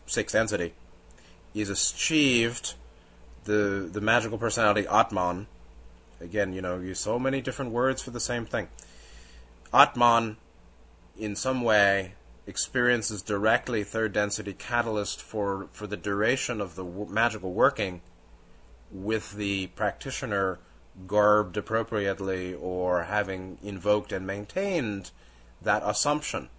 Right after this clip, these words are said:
metaphysical assumption, properly. Then Ra's recommending take off the garb, the costume, or the metaphysical assumption,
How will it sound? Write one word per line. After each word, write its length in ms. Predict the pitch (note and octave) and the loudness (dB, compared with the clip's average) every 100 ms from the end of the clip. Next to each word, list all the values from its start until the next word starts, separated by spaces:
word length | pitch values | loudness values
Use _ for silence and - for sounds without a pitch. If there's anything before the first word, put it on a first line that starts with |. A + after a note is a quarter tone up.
| - | -12
metaphysical 540 | G2+ G2 G#2 G2+ G#2 F#2+ | -6 -6 -6 -6 -4 -2
assumption, 480 | F2+ B2 A#2+ G#2+ F2+ | -2 -4 -4 -8 -6
properly. 500 | G2+ G2 F#2+ D2 - - - - - - - - - - - - F#2+ | -2 -2 -4 -8 -10 -16 -20 -20 -20 -20 -20 -20 -20 -20 -20 -20 -4
Then 260 | G2 G2 | 0 0
Ra's 260 | G2 F#2+ F#2 | 0 -2 -2
recommending 640 | G2 F#2 G2 G2 G2 F#2 | -2 -2 -2 -2 -2 -6
take 320 | - A#2+ A2 | -6 -6 -4
off 500 | - G#2+ G2+ - - - - - - - - - | 4 6 6 4 -10 -14 -20 -20 -20 -20 -20 -12
the 80 | |
garb, 540 | F2 G2 G2 F#2+ F#2 F2 - | -4 2 4 4 0 -6 -14
the 80 | F2+ | -12
costume, 760 | - G2+ - - F#2+ F#2 F2 - | -4 -4 -4 -6 -4 -4 -8 -8
or 440 | G2 F#2+ G2 F#2+ - - - - | -4 2 2 2 -2 -20 -20 -14
the 60 | G2 | -4
metaphysical 560 | G2 G#2 G2+ G2 F#2+ | 0 0 0 -4 -2
assumption, 540 | F2 - A#2 A#2 D#2+ | 0 2 0 -2 -6